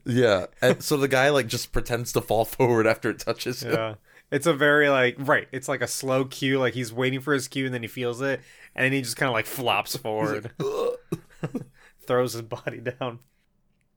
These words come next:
Speaker 2: You know, say what you will about that last movie, like, pretty bad action, right?
Speaker 1: Yes.
Speaker 2: I think this one's already, like, an improvement. Like,
Speaker 1: Yeah.
Speaker 2: this whole, uh, you know, the, the fight with, the fight with the mugger,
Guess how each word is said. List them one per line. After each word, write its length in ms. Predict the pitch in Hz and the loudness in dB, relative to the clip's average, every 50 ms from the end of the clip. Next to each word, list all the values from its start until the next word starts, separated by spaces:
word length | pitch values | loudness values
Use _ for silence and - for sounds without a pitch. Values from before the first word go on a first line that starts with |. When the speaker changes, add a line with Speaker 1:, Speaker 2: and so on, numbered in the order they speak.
| _ _ _ _ _ | _ _ _ _ _
Speaker 2:
You 80 | - 170 | -2 0
know, 140 | 196 214 190 | 2 2 2
say 180 | - - 220 | 2 2 4
what 180 | 233 247 - - | 4 2 2 2
you 80 | 190 156 | 2 4
will 180 | 165 180 180 | 4 4 4
about 260 | 170 139 151 143 135 | 4 4 4 4 4
that 140 | - 143 123 | 2 0 0
last 320 | 120 120 117 123 127 - - | 2 2 2 2 2 0 -4
movie, 280 | 123 120 123 120 120 110 | -4 -4 -4 -2 -4 -2
like, 380 | 104 104 98 95 95 92 - - _ _ _ _ _ _ _ - - - | 0 0 0 0 -2 -4 -8 -14 _ _ _ _ _ _ _ -18 -6 -4
pretty 180 | 170 165 151 | -2 -2 0
bad 220 | 135 139 120 113 107 | 2 2 2 2 2
action, 420 | 101 92 92 - - 98 90 87 _ _ _ _ | 0 -2 -4 -6 -10 -16 -18 -20 _ _ _ _
right? 300 | - 104 95 95 98 - _ _ _ | -8 -6 -6 -6 -6 -10 _ _ _
Speaker 1:
Yes. 360 | 135 127 107 98 90 - - | -2 0 2 2 2 0 0
Speaker 2:
I 40 | - | 2
think 160 | 285 392 403 | 2 2 4
this 140 | 392 349 - | 2 2 2
one's 120 | 302 196 196 | 2 2 4
already, 200 | 185 180 165 156 | 4 4 4 4
like, 180 | 147 147 135 | 4 2 2
an 60 | 139 120 | 0 -4
improvement. 520 | 104 95 - 120 113 101 98 92 82 80 - _ _ _ _ _ _ _ _ _ _ _ _ - | -6 -6 -8 -8 -8 -8 -10 -12 -14 -16 -16 _ _ _ _ _ _ _ _ _ _ _ _ -2
Like, 180 | 113 135 139 | 2 4 6
Speaker 1:
Yeah. 140 | 160 156 143 131 | 6 6 4 2
Speaker 2:
this 200 | 143 208 277 277 | 2 0 0 2
whole, 500 | - 302 302 285 269 247 220 196 180 160 - | 4 4 6 6 6 6 6 4 4 2 4
uh, 320 | 180 185 160 - - 120 160 | 2 2 2 2 -2 -4 -4
you 120 | 196 202 | -4 0
know, 280 | 185 160 139 131 127 127 | 2 2 4 4 2 2
the, 300 | 127 139 139 139 135 135 | 2 2 4 4 2 0
the 160 | 135 135 143 127 | 0 -2 -2 -2
fight 440 | - - 196 208 214 196 - - - | 2 2 2 2 2 0 -6 -10 -12
with, 120 | 156 156 | -10 -10
the 60 | 147 | -2
fight 120 | 165 214 214 | 0 0 0
with 80 | 196 185 | 0 0
the 60 | 175 | -2
mugger, 440 | 151 147 143 131 127 127 113 117 | 0 0 2 2 2 2 0 0